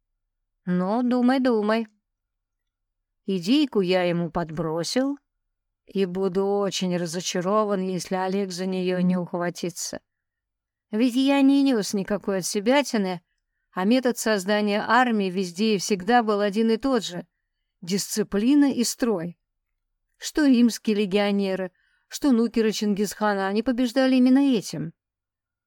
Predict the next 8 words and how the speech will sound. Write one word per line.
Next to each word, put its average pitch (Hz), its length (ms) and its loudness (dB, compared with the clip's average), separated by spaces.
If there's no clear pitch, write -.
Недаром 180 760 0
император 180 580 -2
Адриан 185 520 0
возвёл 180 420 -4
дисциплину 196 760 -2
в 175 60 -6
божественное 180 880 -4
звание. 170 580 -6